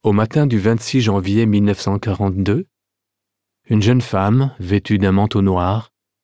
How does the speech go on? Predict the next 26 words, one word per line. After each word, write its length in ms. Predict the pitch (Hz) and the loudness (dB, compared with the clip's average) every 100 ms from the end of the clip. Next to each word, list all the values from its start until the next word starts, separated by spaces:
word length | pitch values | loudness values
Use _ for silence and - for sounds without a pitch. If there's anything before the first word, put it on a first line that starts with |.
| _ _ _ _ _ _ | _ _ _ _ _ _
d'une 160 | 107 98 | -2 0
jupe 220 | 90 135 | 0 -2
beige 500 | 95 92 107 127 98 | -2 0 2 2 0
et 100 | 95 | -2
de 180 | 90 95 | -2 -2
bas 260 | 92 98 98 | 0 -2 -2
tricotés 640 | - 104 107 - 110 117 | -6 -4 -4 0 0 0
de 120 | 101 | -2
couleur 340 | - 101 98 | -2 0 0
foncée, 560 | - 98 95 - 113 127 _ _ _ _ _ _ _ _ _ | -2 -4 -4 -4 -6 -6 _ _ _ _ _ _ _ _ _
traverse 440 | - 110 139 131 - | -4 0 0 -2 -2
le 120 | 104 | -2
vieux 240 | 98 120 | 0 0
pont 260 | 110 131 135 | 0 -2 -2
en 180 | - 101 | 0 0
arche 440 | 98 117 - - 104 - _ - - | 2 0 -4 -6 -6 -8 _ -20 -2
qui 140 | 110 | 0
enjambe 460 | 104 101 113 123 101 | 2 2 2 2 0
le 120 | 95 | -2
Tarn 540 | 110 92 90 90 85 - _ | -2 -2 -2 -4 -6 -10 _
à 120 | - 92 | -6 -2
Montauban. 580 | 92 - 92 90 95 - _ _ _ _ _ _ _ _ _ _ _ _ _ _ - | -2 0 -2 -4 -8 -14 _ _ _ _ _ _ _ _ _ _ _ _ _ _ -2
Deux 240 | 113 131 | 2 2
hommes 140 | 131 117 | 4 2
la 100 | 101 | 0
suivent, 500 | - 92 90 80 | -2 -4 -2 -6